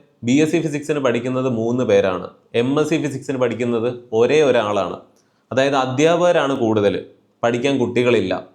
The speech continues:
പണ്ടത്തെ കാലത്ത് കഷ്ടപ്പെട്ട് പഠിച്ച് അധ്യാപകരായിട്ട് കയറിയ ഞങ്ങളുടെ ഭാവി ഇനി എന്തായിരിക്കുമെന്ന് അദ്ദേഹം എന്നോട്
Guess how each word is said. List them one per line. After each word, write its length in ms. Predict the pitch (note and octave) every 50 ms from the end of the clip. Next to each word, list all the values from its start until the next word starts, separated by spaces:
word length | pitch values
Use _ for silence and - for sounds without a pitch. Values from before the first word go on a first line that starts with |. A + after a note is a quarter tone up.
| _ _ _ -
പണ്ടത്തെ 400 | A#2+ A#2+ C3 C#3 D#3 D#3 D#3+ F3+ F#3 F3+
കാലത്ത് 300 | F3 E3 D#3+ E3 D#3+ E3 E3+ E3
കഷ്ടപ്പെട്ട് 460 | D3+ - - E3+ D3 C3+ D#3+ D3 C#3+ D3
പഠിച്ച് 300 | D#3 D3 C#3+ C3+ - D#3+ D#3+ D3
അധ്യാപകരായിട്ട് 640 | C3 B2+ C3+ D3 C#3+ D3 D3+ D3 D3 C#3+ C#3+ C3+ D3+ C#3
കയറിയ 280 | C#3+ C3+ C3 C3 C#3+ C#3+ C#3 B2+ B2+
ഞങ്ങളുടെ 440 | A#2+ A#2+ C3 C#3 D3+ D#3+ E3+ E3 E3 D3+
ഭാവി 260 | D3 C#3+ C#3+ C#3 C#3+ C#3
ഇനി 100 | C#3 C#3 C3+ B2
എന്തായിരിക്കുമെന്ന് 640 | A#2+ A#2+ C3+ B2+ A#2+ A#2+ A#2 B2 B2 B2+ B2 B2 A#2+ A2+
അദ്ദേഹം 280 | A2+ A#2+ A#2+ A#2+ A2+ A#2+ A2+
എന്നോട് 320 | A2 A2+ A#2+ B2+ C3 C3+